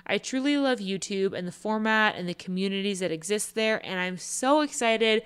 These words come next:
that you're gonna be starting a channel, and I can't wait to see you grow there as well. Before I dive into my outro, I need to give a very special thanks to my Creator Club Insider Launch Squad.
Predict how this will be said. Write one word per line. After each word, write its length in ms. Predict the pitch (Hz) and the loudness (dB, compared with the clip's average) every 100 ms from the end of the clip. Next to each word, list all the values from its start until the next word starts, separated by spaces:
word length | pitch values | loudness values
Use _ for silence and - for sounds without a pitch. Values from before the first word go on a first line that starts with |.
| - - - | -4 -12 -4
that 160 | 175 | -4
you're 180 | 175 208 | 0 0
gonna 200 | 208 226 | 2 0
be 120 | 214 | -2
starting 400 | - 196 185 185 | -4 -2 -2 -2
a 40 | 185 | -4
channel, 520 | - 170 165 170 - - | -6 -6 -4 -4 -6 -8
and 200 | 180 - | -8 -8
I 120 | 165 | -8
can't 400 | - - 175 - | -10 -8 -8 -6
wait 360 | 165 160 - - | -4 -4 -8 -14
to 100 | 180 | -10
see 160 | - | -8
you 180 | 160 165 | -6 -6
grow 240 | 160 151 | -6 -8
there 300 | 156 160 160 160 | -4 -4 -6 -8
as 160 | - 170 | -10 -10
well. 320 | - 67 202 _ _ _ - | -8 -10 -12 _ _ _ -4
Before 380 | 254 - 311 311 | -4 0 6 6
I 100 | 294 | 8
dive 220 | 277 269 | 6 4
into 180 | 262 247 | 2 0
my 200 | 247 233 | 2 2
outro, 640 | - 214 208 233 220 214 214 | 4 2 2 0 0 0 -4
I 160 | - 226 | 0 2
need 240 | 226 254 | 2 0
to 100 | 254 | -2
give 200 | 220 220 - | 0 0 0
a 160 | 220 | -4
very 540 | 196 190 233 254 247 240 | -6 -6 0 4 4 2
special 440 | - 208 196 214 | 2 0 0 -2
thanks 440 | 196 180 170 - - - - | -2 -2 -2 -2 -6 -10 -12
to 80 | - | 0
my 160 | 202 190 | 2 2
Creator 440 | - 208 190 196 | 2 4 4 2
Club 300 | - 208 196 - | 2 2 2 0
Insider 580 | 202 208 - 220 208 196 | -2 0 2 2 2 0
Launch 300 | 170 156 160 | 0 -2 -2
Squad. 500 | - 175 160 156 | -4 0 2 2